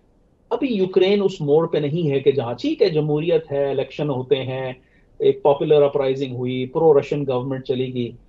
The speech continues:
लेकिन इतनी वहां corruption है, इतना वहां पर जो है, अदम इस्तेहकाम है, और एक कमजोर रियासत है। मेरा भी foreign policy पे एक मजमून भी आया था इस चीज के ऊपर कि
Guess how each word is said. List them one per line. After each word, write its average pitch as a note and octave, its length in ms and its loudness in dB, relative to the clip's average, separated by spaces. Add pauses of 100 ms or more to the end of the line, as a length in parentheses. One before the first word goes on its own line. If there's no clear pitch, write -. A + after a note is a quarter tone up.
(100)
लेकिन F#3+ 260 0
इतनी G3+ 360 2
वहां D3+ 240 0
corruption D3 540 0
है, C3 420 -6
इतना E3 340 -2
वहां C3+ 260 0
पर C3+ 220 0
जो B2+ 140 -4
है, B2 220 -2 (220)
अदम D3 260 2
इस्तेहकाम C3+ 720 -2
है, A#2+ 420 -4 (220)
और D3+ 140 6
एक - 160 -4
कमजोर D3 380 4
रियासत C#3 320 2
है। D3 100 2
मेरा C#3+ 180 2
भी D3 120 -4
foreign D3 280 -2
policy C#3+ 360 -4
पे D3+ 120 -6
एक C#3+ 100 -4
मजमून C#3 400 -4
भी D3 120 0
आया B2 220 0
था C3 100 0
इस B2 160 -2
चीज B2+ 180 -4
के C3 100 -10
ऊपर B2 280 0
कि C#3 260 -2